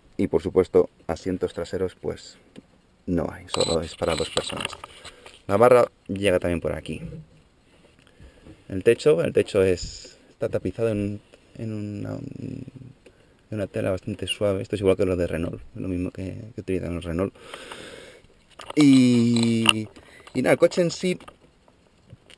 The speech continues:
por dentro no tiene mucho más, porque al fin y al cabo es, se trata de mantener un poco la, la estética del Juke con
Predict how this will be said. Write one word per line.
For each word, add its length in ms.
por 200
dentro 300
no 80
tiene 260
mucho 380
más, 160
porque 400
al 80
fin 140
y 20
al 80
cabo 260
es, 200
se 100
trata 220
de 80
mantener 360
un 120
poco 240
la, 360
la 140
estética 420
del 240
Juke 280
con 280